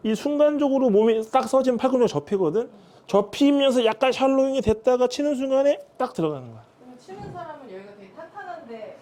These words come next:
Speaker 2: 이렇게 접혔다 펴졌다가
Speaker 1: 그게
Speaker 2: 되는 거네?
Speaker 1: 순간적으로 되는 거지.
Speaker 2: 나는 안 했는데.
Speaker 1: 왜냐면 우리는 힘을 뺐거든.
Speaker 2: 어.
Speaker 1: 이게 탄탄하게 근력에 힘이 들어가 있으면
Speaker 2: 음.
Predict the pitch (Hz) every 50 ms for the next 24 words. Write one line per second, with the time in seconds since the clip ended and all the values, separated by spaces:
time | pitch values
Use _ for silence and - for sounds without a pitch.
0 | - - 220 - 214 - - - 330 311 302 302 - - - 302 - 269 247 214
1 | 202 - - - - - - - 196 196 220 220 196 190 180 - - - - -
2 | - - - 320 330 302 294 262 208 156 156 143 143 143 131 127 113 110 107 -
3 | - - - - - - - - 220 240 269 277 254 - 180 190 214 208 202 202
4 | - - - - - - - - - - 165 170 185 202 208 208 214 214 175 156
5 | 175 185 180 185 220 214 180 214 214 - 220 180 131 107 95 - - - - -
6 | - - - - - - - - - - - - 170 185 220 214 180 110 - -
7 | - - - - - 269 302 277 - 285 285 294 294 277 269 247 247 247 240 240
8 | - 202 214 220 226 233 226 214 226 220 214 - 262 262 233 208 185 175 160 160
9 | 151 139 - - 165 190 208 180 127 110